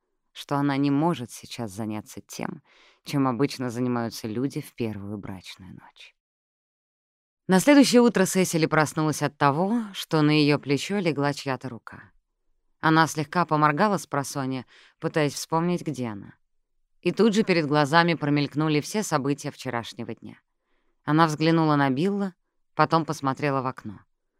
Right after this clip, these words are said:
Сквозь неплотно задёрнутые шторы в комнату пробивались розоватые блики занимающегося рассвета. «Доброе утро», —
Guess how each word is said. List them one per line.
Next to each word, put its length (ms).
Сквозь 340
неплотно 420
задёрнутые 680
шторы 340
в 80
комнату 480
пробивались 680
розоватые 640
блики 320
занимающегося 880
рассвета. 560
«Доброе 320
утро», — 340